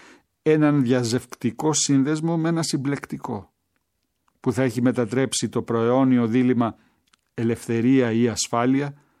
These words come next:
στην οριστική κατάφαση ελευθερία και ασφάλεια». Τι έφταξε και όλα πήγαν κατά διάολο; Τα πρώτα σύννεφα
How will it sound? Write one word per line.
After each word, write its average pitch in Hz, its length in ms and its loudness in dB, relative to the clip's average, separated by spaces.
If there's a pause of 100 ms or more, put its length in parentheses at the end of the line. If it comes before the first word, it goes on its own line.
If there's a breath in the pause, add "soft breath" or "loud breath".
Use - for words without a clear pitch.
(540 soft breath)
στην - 300 -2
οριστική 107 460 -4
κατάφαση 113 760 -6 (720)
ελευθερία 117 840 -4 (220)
και 170 160 0
ασφάλεια». - 340 -8 (240)
Τι 247 140 0
έφταξε - 440 -6
και 95 120 -14
όλα 101 160 -10
πήγαν 104 280 -10
κατά 101 240 -14
διάολο; 101 300 -16 (140)
Τα 127 120 -4
πρώτα 160 280 2
σύννεφα 165 580 0